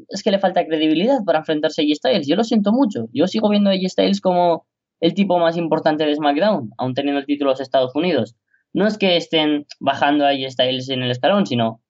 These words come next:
elevando el título de U S A. Entonces ahora ver a Corbin, pues no le quieren dar de repente, mm, como de luchador flojo, y por eso tienes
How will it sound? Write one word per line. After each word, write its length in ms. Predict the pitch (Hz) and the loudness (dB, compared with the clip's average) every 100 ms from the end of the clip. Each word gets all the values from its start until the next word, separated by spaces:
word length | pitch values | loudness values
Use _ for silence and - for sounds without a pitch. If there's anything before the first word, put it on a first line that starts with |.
| _ - | _ -4
elevando 440 | 131 127 131 131 | 0 2 2 0
el 80 | 127 | -4
título 360 | 123 127 127 | -6 -4 0
de 420 | 123 117 113 117 120 - - | 2 0 -2 -4 -8 -14 -4
U 120 | 123 | 0
S 160 | 123 254 | 2 0
A. 60 | 254 - _ _ _ - | -2 -4 _ _ _ -14
Entonces 360 | - 214 226 196 | -4 -2 0 0
ahora 340 | 190 196 208 | 0 0 0
ver 120 | 185 | 0
a 100 | 165 | 0
Corbin, 540 | 185 202 202 208 202 - _ _ - - | -2 -2 -2 -4 -6 -10 _ _ -20 -8
pues 300 | 156 147 - | -8 -8 -14
no 280 | 90 147 185 | -8 0 2
le 100 | 220 | 2
quieren 280 | 208 190 165 | 2 0 2
dar 180 | 156 | 0
de 80 | 151 | 2
repente, 1000 | 143 135 131 131 131 123 123 117 113 110 _ _ _ - | 0 -2 -4 -4 0 0 0 -2 -2 -4 _ _ _ -10
mm, 200 | 127 120 | -8 -2
como 300 | 131 123 123 | 0 2 2
de 200 | 123 135 | 0 0
luchador 380 | 123 120 120 | 0 2 0
flojo, 460 | 117 170 196 131 107 | 0 -2 0 -2 -2
y 180 | - 107 | -8 -8
por 160 | 104 120 | -2 0
eso 280 | 123 117 - _ _ _ | 2 0 -2 _ _ _
tienes 440 | 139 131 131 123 | -4 0 0 -2